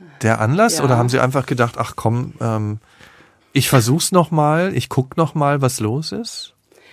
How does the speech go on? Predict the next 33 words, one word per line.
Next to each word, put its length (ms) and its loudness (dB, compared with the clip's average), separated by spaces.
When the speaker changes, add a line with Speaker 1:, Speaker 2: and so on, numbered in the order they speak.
Speaker 2:
Nach 160 -4
anderthalb 520 0
Jahren, 360 2
also 180 -6
siebzehneinhalb, 920 0
sage 260 4
Speaker 1:
Ah, 40 2
Speaker 2:
ich 60 2
jetzt 180 -2
mal 120 4
Speaker 1:
okay. 100 2
Speaker 2:
so 240 4
Speaker 1:
Mhm. 60 4
Speaker 2:
locker, 340 4
Speaker 1:
Mhm. 400 4
Speaker 2:
<laughs> 160 -16
ähm, 420 2
hatte 220 4
mich 260 2
das 200 -4
Selbstbewusstsein 920 0
gepackt 500 -2
und, 400 -2
äh, 200 -4
zusätzlich 560 -4
hatte 160 -2
ich 100 -2
einen 140 0
fahrbaren 380 2
Untersatz, 440 0
nämlich 400 -2
ein 180 0
Motorrad 540 2